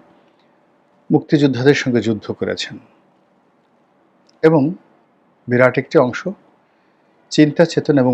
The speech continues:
মনোজগতে সবসময় মুক্তিযুদ্ধের বিরুদ্ধে অবস্থান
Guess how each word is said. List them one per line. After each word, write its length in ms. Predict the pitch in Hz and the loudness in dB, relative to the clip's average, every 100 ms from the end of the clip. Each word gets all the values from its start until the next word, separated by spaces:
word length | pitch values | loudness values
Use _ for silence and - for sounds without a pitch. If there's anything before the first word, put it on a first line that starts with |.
| 117 | 0
মনোজগতে 580 | 120 113 101 95 - 95 _ _ _ _ _ _ _ _ _ _ _ _ - | 0 -2 -4 -8 -12 -16 _ _ _ _ _ _ _ _ _ _ _ _ -10
সবসময় 460 | 139 - 185 190 127 202 277 147 | -8 -6 0 0 0 -6 -8 -4
মুক্তিযুদ্ধের 540 | 131 - 113 110 143 147 | -4 -2 -4 -6 -6 -4
বিরুদ্ধে 380 | 113 110 101 151 226 - _ - | -2 -4 -6 -8 -8 -10 _ -4
অবস্থান 480 | 117 110 104 - | -2 0 -4 -8